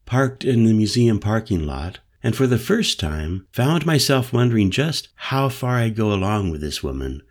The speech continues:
before ducking off her wave. "I must say," I told her, "that was a tight move you made at the museum. You do that kind of thing often?"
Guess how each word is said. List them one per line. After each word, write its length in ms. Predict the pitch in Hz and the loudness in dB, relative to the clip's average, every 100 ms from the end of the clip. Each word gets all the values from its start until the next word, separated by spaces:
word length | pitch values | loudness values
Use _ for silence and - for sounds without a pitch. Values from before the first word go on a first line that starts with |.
| _ | _
before 560 | - 101 - 123 123 120 - | -6 -4 0 2 0 -2 -8
ducking 400 | 92 98 104 95 | -4 -2 0 0
off 280 | 90 87 - | 0 -2 -4
her 140 | 85 | -4
wave. 600 | 87 98 78 71 - - _ _ _ _ _ _ _ | 0 0 -2 -8 -16 -20 _ _ _ _ _ _ _
"I 300 | 95 98 95 | -2 2 2
must 320 | 95 117 120 | 4 2 0
say," 380 | - - 127 110 | -2 0 2 2
I 100 | 85 | 0
told 340 | - 87 78 | -2 -2 -2
her, 300 | 80 87 123 - _ - | -4 -6 -8 -12 _ -4
"that 160 | 151 | -2
was 140 | 202 90 | 0 -2
a 60 | |
tight 380 | - 127 143 - | -2 -2 -2 2
move 300 | 131 143 95 | 4 4 2
you 120 | 87 | -2
made 300 | 80 80 80 | -2 -2 -2
at 100 | 78 | -4
the 80 | 90 | -2
museum. 640 | 95 92 123 143 78 73 _ _ _ _ _ | 0 2 0 0 -4 -10 _ _ _ _ _
You 200 | 90 92 | -2 0
do 220 | 101 104 | 4 4
that 320 | 104 101 - | 4 0 -4
kind 320 | - 107 107 | -2 2 2
of 80 | 101 | 0
thing 220 | - 101 | -2 0
often?" 480 | 90 95 - 160 165 | 0 -4 -4 -6 -6